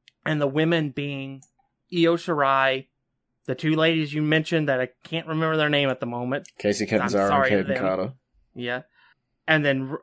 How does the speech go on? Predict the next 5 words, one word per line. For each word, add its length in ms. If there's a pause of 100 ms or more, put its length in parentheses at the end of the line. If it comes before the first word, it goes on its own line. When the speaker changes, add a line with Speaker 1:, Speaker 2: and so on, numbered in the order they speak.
Speaker 1:
Raquel 460
Gonzalez, 720 (440)
Toxic 540 (240)
Tr-, 160
Attraction, 1040